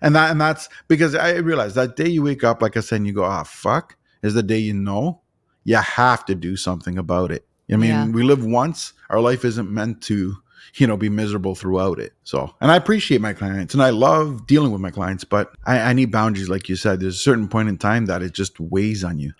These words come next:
Speaker 1: And I, again, you know, I love the real estate industry. Let's be clear. I just don't necessarily like the parts of the business I was focusing on. So, awesome. With that being said, you got into something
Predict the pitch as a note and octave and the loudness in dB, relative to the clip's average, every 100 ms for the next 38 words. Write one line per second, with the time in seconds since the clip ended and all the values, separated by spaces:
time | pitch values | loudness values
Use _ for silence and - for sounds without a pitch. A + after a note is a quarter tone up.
0 | - G2 G#2 G2 C#3 C#3+ D3+ C#3 G#2 F#2+ | 0 2 2 0 0 2 2 2 2 0
1 | A2+ A#2+ - - - D3+ C#3+ C#3+ A2+ G#2 | 2 2 0 0 6 6 6 4 2 2
2 | A2+ A2 - F#2 G2 F#2 - D#2 G2+ - | 2 2 0 0 0 -2 -2 -2 0 0
3 | A#2 G3 F#3 - - _ _ _ G2+ G#2+ | 2 4 2 0 -10 _ _ _ 0 2
4 | A2 A2+ G#2 G#2 G#2 - G#2 F#2+ F#2+ F2+ | 4 4 2 0 -2 0 2 2 0 -2
5 | G2 A2+ G#2+ F#2+ F2+ G2+ F#2+ F#2 C#2+ C#2+ | -2 0 0 0 -4 -2 -2 -2 -4 -2
6 | - C3+ - - B1 - - _ - - | 2 2 2 -6 -6 -8 -14 _ -2 2
7 | F2+ - _ _ - - F#3+ - F2+ - | 2 0 _ _ 2 6 6 4 -4 -8
8 | - - C#3 F#3 - F#3 D3 A2+ D3 G#2 | -16 2 4 6 6 6 6 6 4 4
9 | A2 C3+ D#3 D3+ - D#3 C#3 D3 C3+ C3 | 2 4 4 4 2 2 4 6 8 6
10 | - - C3+ B2 A#2+ A2 A2+ | 2 -2 2 2 2 -2 -6